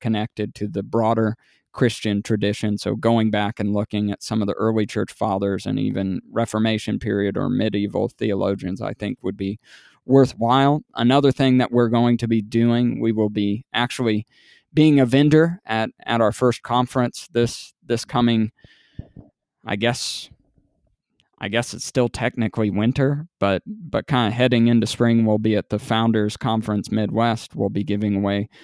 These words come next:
some books there. So if you go to Founders Conference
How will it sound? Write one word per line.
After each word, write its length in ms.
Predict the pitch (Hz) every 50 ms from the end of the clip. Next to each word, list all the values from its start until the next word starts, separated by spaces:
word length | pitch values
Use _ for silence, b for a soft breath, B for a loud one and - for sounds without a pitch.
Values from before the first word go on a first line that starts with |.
| b b b b
some 240 | - - - 107 101
books 400 | 92 104 139 151 - - - -
there. 340 | - 139 135 131 135 135 156 - -
So 220 | - 104 101 101
if 160 | 98 92 -
you 80 | 107 104
go 160 | 110 110 113
to 80 | 113 107
Founders 400 | - 117 110 110 113 107 101 -
Conference 640 | - - 113 113 104 - 113 107 104 - - -